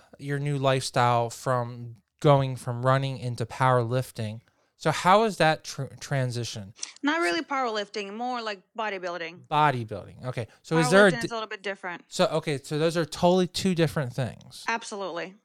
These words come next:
Speaker 1: Okay. All right. Um, so I guess would the, would the big comparison be like Coke and Pepsi? They're kind of the same, but they're totally different.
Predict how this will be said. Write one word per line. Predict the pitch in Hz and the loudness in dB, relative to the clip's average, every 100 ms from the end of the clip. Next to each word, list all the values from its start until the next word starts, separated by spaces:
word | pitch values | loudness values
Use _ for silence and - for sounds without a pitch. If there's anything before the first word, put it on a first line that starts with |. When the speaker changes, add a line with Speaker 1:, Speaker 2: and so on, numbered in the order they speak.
| - | -4
Speaker 1:
Okay. | 151 151 127 117 143 _ _ _ _ _ - | -2 2 2 2 -6 _ _ _ _ _ -6
All | |
right. | 120 98 _ _ _ _ _ _ - | -6 -6 _ _ _ _ _ _ -4
Um, | 135 135 131 120 117 | 2 4 4 0 -6
so | - - 139 131 131 131 _ | -8 -2 0 2 -2 -6 _
I | 147 | -4
guess | 151 165 165 | 0 0 0
would | 151 | 0
the, | 147 147 143 - | 0 0 -2 -4
would | 147 135 | -2 0
the | 139 | 0
big | 143 | -2
comparison | - 135 - 151 165 151 165 | 0 -2 2 4 4 4 -2
be | 147 147 | 0 2
like | 135 - | 2 2
Coke | 143 143 | 2 2
and | 131 | 0
Pepsi? | 127 143 - - 143 135 - - _ | 0 -2 -2 -4 -4 -4 -8 -20 _
They're | - 131 | -2 -2
kind | - 165 165 170 | 2 4 6 4
of | |
the | 170 | 0
same, | - 170 160 160 160 147 - _ _ | 0 2 2 0 0 -4 -10 _ _
but | 143 135 | 0 0
they're | 139 | -2
totally | 123 147 143 139 | -2 0 2 2
different. | 135 131 156 160 | 0 -2 -4 -6